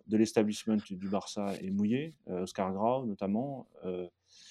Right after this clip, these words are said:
euh, alors il y a eu un petit moment de, de flottement au moment de la dé-, déclaration de, de ces faits-là, à savoir notamment la, la position du Real Madrid. D'abord a été plutôt une position de réserve,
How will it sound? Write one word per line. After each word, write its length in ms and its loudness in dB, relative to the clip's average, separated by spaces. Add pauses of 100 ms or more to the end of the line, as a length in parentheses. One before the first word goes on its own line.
(460)
euh, 380 6
alors 260 8
il 80 8
y 40 10
a 20 12
eu 160 12
un 100 10
petit 240 0
moment 260 6
de, 260 10
de 180 6
flottement 540 2
au 60 6
moment 220 4
de 60 4
la 80 6
dé-, 180 2
déclaration 580 2
de, 200 2
de 160 -2
ces 160 -6
faits-là, 480 4
à 40 4
savoir 380 2
notamment 320 2
la, 160 6
la 120 4
position 340 -2
du 60 4
Real 180 4
Madrid. 260 0 (640)
D'abord 340 6
a 80 10
été 160 0
plutôt 220 -4
une 60 2
position 260 0
de 80 0
réserve, 480 4